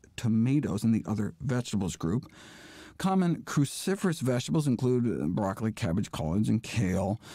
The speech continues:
I recommend at least one serving a day, typically a half cup, and at least two additional servings of greens a day, cruciferous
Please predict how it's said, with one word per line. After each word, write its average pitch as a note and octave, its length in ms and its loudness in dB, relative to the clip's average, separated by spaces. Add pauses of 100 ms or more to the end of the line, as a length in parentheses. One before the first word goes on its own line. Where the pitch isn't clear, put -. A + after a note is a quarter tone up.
(520)
I C#3 60 0
recommend D#3 360 2
at G2+ 60 -2
least E3 200 0
one F#3 300 4
serving F#3 400 2
a D#3 60 2
day, B2+ 420 0
typically - 320 -4
a A2+ 60 2
half A2 320 0
cup, G2+ 260 -2 (380)
and F#3 80 4
at F#3+ 60 4
least F3+ 220 0
two A#3 300 0
additional D#3 560 0
servings C3+ 420 0
of A#2 120 2
greens B2+ 260 2
a - 20 -6
day, B2 180 -2
cruciferous C#3 600 -2